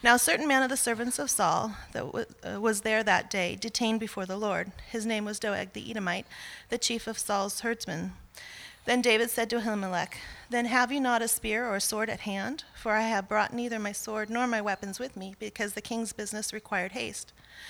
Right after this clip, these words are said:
And the lo-, uh, the priest said, "The sword of Goliath the Philistine, whom you struck down in the valley of Elah, behold, it is here, wrapped in a cloth behind the ephod.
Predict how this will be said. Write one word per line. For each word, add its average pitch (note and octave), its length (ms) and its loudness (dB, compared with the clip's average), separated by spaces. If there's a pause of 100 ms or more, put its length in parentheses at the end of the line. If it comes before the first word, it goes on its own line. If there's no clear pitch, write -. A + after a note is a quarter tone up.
(640)
And C4 180 2
the C4 100 6
lo-, C4 200 4 (120)
uh, A3+ 60 4
the A#3 120 2
priest F#4 280 2
said, F#3+ 300 8 (180)
"The A#3 100 -4
sword C4 460 2 (180)
of A#3+ 100 -8
Goliath A#3 440 4
the A3+ 80 -10
Philistine, G#3 640 -4 (180)
whom A#3+ 180 -2
you A#3 120 -2
struck A3+ 340 0
down A#3 240 0
in A#3+ 60 -2
the A#3 80 -2
valley G#3 300 2
of G#3 60 -8
Elah, G#3 440 -4
behold, A#3 420 -2
it G#3+ 140 -4
is A3+ 160 -4
here, G#3 320 -4
wrapped G3+ 320 -2
in A#3+ 40 -2
a A#3+ 60 -4
cloth - 320 -4
behind G3+ 340 -10
the A3+ 140 -8
ephod. G3 400 -8